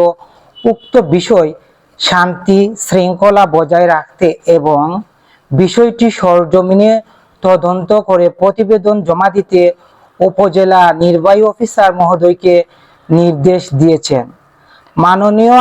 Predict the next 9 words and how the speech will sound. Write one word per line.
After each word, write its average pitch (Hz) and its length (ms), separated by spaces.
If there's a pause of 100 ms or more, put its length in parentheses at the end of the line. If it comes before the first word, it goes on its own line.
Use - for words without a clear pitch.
আদালত 170 680 (720)
মামলাটি 202 600
পরবর্তী 202 720
তারিখ 196 480 (220)
আগামী 185 640 (380)
ছাব্বিশ 185 520
মে 226 200
নির্ধারণ 180 480
করেছেন। 165 440